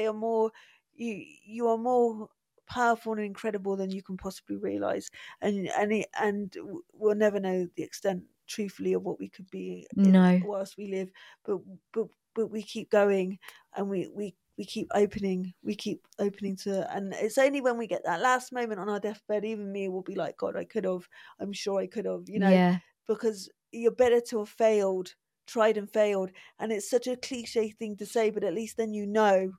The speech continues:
Speaker 2: No
Speaker 1: know,
Speaker 2: regrets.
Speaker 1: no regrets, 'cause it's so much worse.
Speaker 2: Yeah, it is.
Speaker 1: The, the never knowing, it's better to have failed, really.
Speaker 2: And there's, there's beauty in failure, actually, because you learn so much more about yourself.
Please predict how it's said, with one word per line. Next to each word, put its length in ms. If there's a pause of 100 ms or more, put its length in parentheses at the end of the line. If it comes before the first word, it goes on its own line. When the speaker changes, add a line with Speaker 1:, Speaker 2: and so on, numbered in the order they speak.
(760)
Speaker 2:
No 160
Speaker 1:
know, 60
Speaker 2:
regrets. 720
Speaker 1:
no 120
regrets, 460
'cause 160
it's 180
so 160
much 220
worse. 480
Speaker 2:
Yeah, 320
it 100
is. 500 (360)
Speaker 1:
The, 160
the 140
never 280
knowing, 600 (240)
it's 180
better 280
to 120
have 120
failed, 520 (640)
really. 460
Speaker 2:
And 240 (200)
there's, 320 (340)
there's 140
beauty 540
in 140
failure, 520
actually, 340
because 360
you 100
learn 220
so 160
much 240
more 160
about 260
yourself. 680